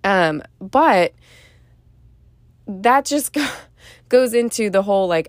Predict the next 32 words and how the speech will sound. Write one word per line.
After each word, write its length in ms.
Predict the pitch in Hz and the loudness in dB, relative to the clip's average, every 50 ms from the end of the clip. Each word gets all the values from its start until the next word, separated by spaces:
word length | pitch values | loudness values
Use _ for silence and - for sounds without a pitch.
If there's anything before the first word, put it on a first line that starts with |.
| - - | -6 -4
I, 460 | 185 185 185 190 185 190 190 190 190 - _ _ | -2 0 0 0 0 -2 -2 -4 -8 -10 _ _
I 100 | 190 196 | -4 -4
want 260 | 185 185 185 185 - - | -2 -4 -6 -8 -10 -10
things 260 | 220 208 202 190 196 | -10 -10 -8 -8 -10
a 60 | 185 | -8
very 500 | 170 170 165 160 165 170 170 170 175 - - | -4 -4 -2 -2 -2 -4 -4 -6 -8 -10 -12
specific 640 | - - - 180 170 - 180 175 - 175 - - | -12 -10 -10 -10 -8 -8 -8 -8 -8 -10 -10 -10
way 500 | 170 165 156 151 156 160 175 214 247 240 - | -8 -6 -6 -4 -4 -4 -6 -6 -8 -10 -10
in 120 | 202 190 180 | -10 -10 -8
my 180 | 175 170 170 | -8 -8 -8
house. 460 | 185 220 277 285 285 294 285 277 - - - | -8 -10 -8 -8 -8 -8 -8 -10 -10 -12 -12
And 140 | 196 185 170 | -8 -8 -8
if 160 | 170 - - | -8 -8 -8
they're 140 | 180 170 170 | -8 -8 -6
not, 440 | 180 208 226 240 240 240 240 240 - _ _ - - _ _ _ _ _ _ _ _ _ _ | -4 -2 -2 0 0 0 -2 -4 -8 _ _ -20 -20 _ _ _ _ _ _ _ _ _ _
it 160 | 214 202 202 | -6 -6 -4
gives 260 | - 190 175 170 - | -4 -6 -6 -6 -8
me 440 | 196 180 175 175 170 170 170 170 - - _ | -8 -6 -6 -4 -4 -4 -4 -6 -8 -10 _
anxiety, 760 | - 180 170 170 165 233 247 254 254 254 240 240 233 233 233 226 | -10 -8 -8 -6 -2 0 2 2 2 0 0 -2 -4 -4 -4 -6
makes 360 | 208 180 170 165 160 - - | -4 -6 -6 -6 -8 -10 -10
me 180 | 190 180 180 175 | -10 -10 -10 -10
feel 320 | - - 170 165 160 160 | -8 -6 -4 -2 -2 -4
stressed 400 | - - - 160 156 160 - - | -6 -8 -8 -8 -8 -6 -4 -2
out. 480 | 254 254 247 247 240 233 226 220 220 - - _ _ _ _ _ _ _ _ _ _ - | 0 0 2 2 2 2 2 0 -2 -4 -8 _ _ _ _ _ _ _ _ _ _ -6
And 720 | 190 185 180 175 175 170 170 165 165 165 165 165 - - - _ _ _ _ - | -6 -4 -2 -2 0 0 0 -2 -2 -4 -6 -10 -12 -16 -20 _ _ _ _ -12
that 340 | 180 175 185 180 190 - - | -4 -2 0 0 0 0 -2
in 160 | 190 180 170 | -4 -6 -6
turn 800 | - - - - 285 285 262 226 202 180 175 170 165 165 165 - _ _ _ - | -8 -10 -8 -6 -4 -4 -2 -2 -2 -2 -2 -4 -4 -6 -8 -10 _ _ _ -14
leads 420 | 180 180 190 185 180 160 - - | -10 -6 -6 -6 -6 -6 -8 -10
to 140 | - - 190 | -10 -8 -6
me 200 | 180 175 175 175 | -6 -6 -6 -6
feeling 560 | - - 175 170 165 165 160 160 156 156 143 | -8 -6 -6 -4 -4 -2 -2 -4 -4 -6 -8